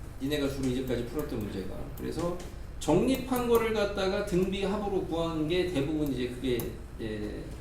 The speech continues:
문제였거든. 근데 얘는 잘 보시면은 적립금이 얼마냐, 얼마씩 돈을 넣었냐, 그게 없어요, 지금.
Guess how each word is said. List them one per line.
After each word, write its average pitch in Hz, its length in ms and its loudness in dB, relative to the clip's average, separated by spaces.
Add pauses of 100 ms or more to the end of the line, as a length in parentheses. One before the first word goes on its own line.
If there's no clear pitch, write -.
(100)
문제였거든. 127 560 0 (300)
근데 175 220 4
얘는 190 140 4
잘 156 220 0
보시면은 175 600 0 (1300)
적립금이 247 920 4
얼마냐, 190 680 4
얼마씩 226 720 4
돈을 202 500 6
넣었냐, 165 680 4 (240)
그게 190 180 0
없어요, - 460 4
지금. - 200 -4